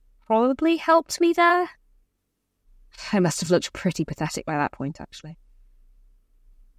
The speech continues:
I didn't really sleep. I didn't feel safe enough, but I passed the time however I could,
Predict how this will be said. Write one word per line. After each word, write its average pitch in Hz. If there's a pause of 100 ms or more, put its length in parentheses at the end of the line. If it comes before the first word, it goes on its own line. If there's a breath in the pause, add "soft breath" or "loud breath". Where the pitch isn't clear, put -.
(240)
I 185
didn't 214
really 160
sleep. 143 (1600)
I 165
didn't 175
feel 151
safe 147
enough, 151
but - (640)
I 196
passed 202
the 220
time 226
however 220
I 220
could, 180